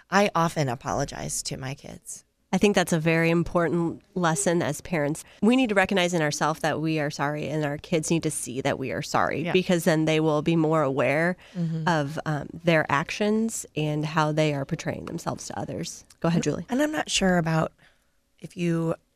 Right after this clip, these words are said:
Speaker 1: apologize to your spouse. I remember early in our marriage, my husband said, "I love you means I don't have to say I'm sorry."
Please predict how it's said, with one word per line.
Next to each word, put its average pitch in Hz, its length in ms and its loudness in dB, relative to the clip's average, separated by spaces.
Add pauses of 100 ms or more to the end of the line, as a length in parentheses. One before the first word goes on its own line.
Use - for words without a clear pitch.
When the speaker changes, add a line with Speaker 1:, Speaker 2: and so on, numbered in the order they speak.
(100)
Speaker 1:
apologize 160 680 -2
to - 120 -8
your 147 80 -2
spouse. - 540 -6 (360)
I 160 80 0
remember 151 560 2
early 156 200 -2
in 147 60 2
our 143 100 0
marriage, 143 380 -2
my 147 100 -4
husband 147 260 -4
said, - 220 -6 (120)
"I 151 120 2
love 156 220 4
you 147 160 0
means 143 180 -2
I 131 80 -4
don't 135 140 -6
have 135 180 -12
to 156 80 -8
say 180 180 -2
I'm 170 120 2
sorry." 185 460 -6